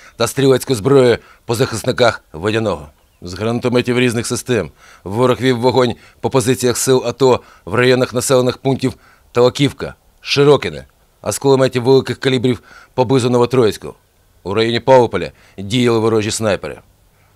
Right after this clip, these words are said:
На Донецькому напрямку вогнем з мінометів калібру сто двадцять та вісімдесят два міліметри, протитанкових ракетних комплексів, озброєння бойових машин піхоти, гранатометів та стрілецької зброї противник накривав позиції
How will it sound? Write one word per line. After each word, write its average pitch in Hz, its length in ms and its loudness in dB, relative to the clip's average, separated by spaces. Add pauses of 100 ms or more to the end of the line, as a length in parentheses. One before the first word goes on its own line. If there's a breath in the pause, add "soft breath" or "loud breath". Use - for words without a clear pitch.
(160)
На 104 120 -4
Донецькому 131 440 0
напрямку 104 460 -2 (360 soft breath)
вогнем 120 420 0
з 107 60 -6
мінометів 127 440 0
калібру 120 380 2
сто 127 180 -4
двадцять 113 360 2 (180)
та 104 120 -2
вісімдесят 123 480 -2
два 127 160 4
міліметри, 123 500 0 (420 loud breath)
протитанкових 127 720 0
ракетних 123 460 0
комплексів, 95 520 -2 (320 soft breath)
озброєння 131 500 2
бойових 131 340 4
машин 127 280 0
піхоти, - 460 -2 (340 soft breath)
гранатометів 135 640 0 (140)
та 113 100 -4
стрілецької 135 480 2
зброї 107 400 0 (360 loud breath)
противник 135 460 0
накривав 131 400 2
позиції 127 480 0